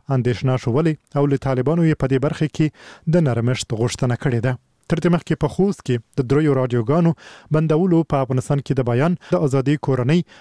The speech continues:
او نړیوال بنسټونه اندېښمن کړي وو. په تیرو دوو اونیو کې د خوست سیمه ییزو چارواکو د دریو راډیوګانو پر خپرونو د موسیقي د خپرولو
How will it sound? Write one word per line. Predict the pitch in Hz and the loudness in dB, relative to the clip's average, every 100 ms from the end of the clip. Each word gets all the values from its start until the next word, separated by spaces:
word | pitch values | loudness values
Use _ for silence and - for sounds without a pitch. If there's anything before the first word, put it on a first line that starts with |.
| - | -4
او | 160 165 | 0 2
نړیوال | 156 143 165 160 131 | 2 2 0 0 -2
بنسټونه | 123 123 - 131 135 135 | -2 -2 0 0 0 -2
اندېښمن | 117 120 - 123 113 | 0 -2 -2 -2 0
کړي | 139 110 | -2 0
وو. | 127 127 _ _ _ - | 0 -2 _ _ _ -4
په | 135 | -2
تیرو | 143 135 147 120 | 0 0 0 0
دوو | 139 196 | 2 2
اونیو | 156 160 156 | 2 2 2
کې | - 131 | 0 -2
د | - | 0
خوست | 156 151 - 220 | 0 0 -4 -4
سیمه | 151 139 | 0 2
ییزو | 143 139 | 2 0
چارواکو | 143 120 143 - 165 - - - | 0 0 0 0 -2 -4 -12 -4
د | 156 131 | -2 0
دریو | 156 185 127 | 2 2 2
راډیوګانو | 120 117 113 123 120 - | 0 0 0 0 0 -2
پر | 120 - | -6 -4
خپرونو | 120 113 151 165 - - - 160 | -2 2 2 2 0 -14 -4 0
د | 160 | 2
موسیقي | 156 - 143 175 143 | 2 0 -2 0 0
د | - | -2
خپرولو | - 123 143 175 | -2 0 2 2